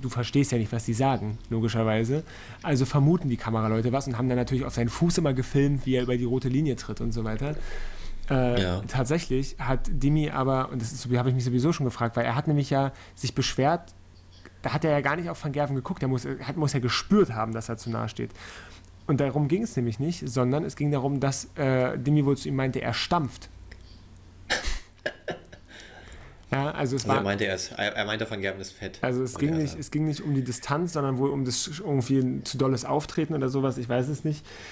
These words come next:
Speaker 1: Weil da hatte mich auch der eine Reporter das gesagt und daraufhin meinte nämlich Van Gerven auch, äh, "If you wanna ask questions, get, get your facts right."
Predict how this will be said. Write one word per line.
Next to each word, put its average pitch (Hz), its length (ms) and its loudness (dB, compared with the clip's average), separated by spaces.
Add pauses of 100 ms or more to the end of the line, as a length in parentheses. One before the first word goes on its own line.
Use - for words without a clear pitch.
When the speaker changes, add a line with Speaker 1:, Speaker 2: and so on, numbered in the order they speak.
Speaker 1:
Weil 131 100 2
da 135 80 4
hatte 143 120 2
mich 143 120 0
auch 139 160 0
der 147 100 2
eine 127 200 2
Reporter 139 340 0
das 127 100 -2
gesagt 135 320 2
und 143 60 -2
daraufhin 127 320 -2
meinte 123 160 0
nämlich 127 220 -2
Van 123 120 -2
Gerven 120 240 0
auch, 117 240 -2 (460)
äh, 117 260 4 (320)
"If 131 140 4
you 131 100 6
wanna 139 200 4
ask 139 260 0
questions, 160 640 0 (500)
get, 175 260 0
get 151 220 2
your 143 80 4
facts - 340 -2
right." 107 220 -2